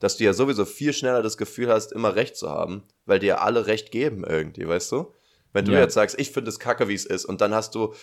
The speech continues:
Speaker 1: zweitausendvierhundertneununddreißig Kom-, äh, Kommentare darunter, wo die alle sagen, „Ja, endlich sagt's mal jemand“,
Speaker 2: Ja.
Speaker 1: dann, ähm, ist ja klar, dass du immer, dass du gar nicht drüber nachdenkst, ob deine Meinung jetzt richtig oder falsch ist.
Speaker 2: Und
Speaker 1: Finde
Speaker 2: das
Speaker 1: ich
Speaker 2: ist
Speaker 1: sehr
Speaker 2: ja,
Speaker 1: klar dann.
Speaker 2: das könnte man auf einen,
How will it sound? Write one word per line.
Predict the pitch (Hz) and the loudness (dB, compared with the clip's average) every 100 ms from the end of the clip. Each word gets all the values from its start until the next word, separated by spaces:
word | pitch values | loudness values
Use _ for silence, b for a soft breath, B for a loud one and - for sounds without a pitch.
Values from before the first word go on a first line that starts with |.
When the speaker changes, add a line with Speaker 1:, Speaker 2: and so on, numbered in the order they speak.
| B | B
Speaker 1:
zweitausendvierhundertneununddreißig | - 104 110 127 117 113 - 113 110 101 104 104 98 98 | 0 2 4 4 4 0 2 4 4 4 4 4 2 2
Kom-, | - 110 | -4 2
äh, | 98 90 | 4 4
Kommentare | 87 101 87 104 131 117 | 4 -2 0 4 6 6
darunter, | 90 95 98 90 | 4 2 0 2
wo | 95 | 2
die | 87 | 0
alle | 92 | 2
sagen, | 95 90 | 2 4
„Ja, | 87 92 | 4 4
endlich | 95 98 92 | 2 -2 2
sagt's | 101 - | 2 2
mal | 85 | -2
jemand“, | 76 80 95 - | -2 -2 -2 -2
Speaker 2:
Ja. | 101 95 92 | 0 0 4
Speaker 1:
dann, | 104 110 107 | 2 2 -2
ähm, | 101 104 101 98 82 _ | 0 4 4 0 -8 _
ist | 101 | 0
ja | 110 | 2
klar, | - 120 135 | 2 2 4
dass | 113 - | 2 -2
du | 113 | -4
immer, | 135 127 123 _ | 0 0 -2 _
dass | 117 107 | -4 0
du | |
gar | 104 | 0
nicht | 113 101 | 0 0
drüber | 92 | 0
nachdenkst, | 95 - 101 92 | 0 0 -2 -4
ob | - | -4
deine | 90 90 90 | -2 -2 -2
Meinung | 98 98 | -2 -2
jetzt | 87 - | -4 -8
richtig | - - | -12 -6
oder | 85 | -6
falsch | - 104 - | -2 -4 -4
ist. | - | -4
Speaker 2:
Und | 110 | -2
Speaker 1:
Finde | 101 | 2
Speaker 2:
das | 117 139 | 2 2
Speaker 1:
ich | |
Speaker 2:
ist | 131 | 2
Speaker 1:
sehr | 131 | 4
Speaker 2:
ja, | 127 | 4
Speaker 1:
klar | 117 - | 4 0
dann. | 82 - | -6 -2
Speaker 2:
das | 107 - - - | -2 -2 -12 -4
könnte | 113 113 117 | -2 -2 -2
man | 101 | -2
auf | - - | -2 -4
einen, | 98 98 95 92 | -2 0 0 -2